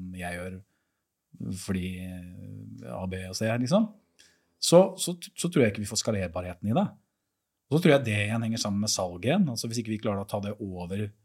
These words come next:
på at andre også kan ta med seg den erfaringen inn i salgsøyemed, og så bredde det, eh, så blir det jo veldig avhengig av en enkelt person eller to da,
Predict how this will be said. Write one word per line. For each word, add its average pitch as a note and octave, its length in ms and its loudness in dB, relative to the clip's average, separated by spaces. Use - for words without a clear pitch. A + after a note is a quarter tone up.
på - 80 -6
at - 220 -4
andre G2 400 -2
også F2+ 180 -6
kan G#2 160 -8
ta - 220 2
med E2+ 100 -8
seg G2 140 -6
den F2+ 160 -4
erfaringen F2+ 400 -6
inn F2+ 160 -4
i F#2 80 -4
salgsøyemed, F2 800 -6
og F#2 80 -8
så G#2 100 0
bredde G2 320 -2
det, C#3+ 120 4
eh, G#2 600 -2
så - 140 2
blir G#2 240 -2
det G2+ 80 -4
jo A2 80 -2
veldig F#2+ 380 -6
avhengig F#2 480 -6
av G2 320 -8
en G2+ 120 0
enkelt F#2+ 300 -6
person G2+ 280 -2
eller G2 140 -6
to B2 160 -2
da, E3+ 140 2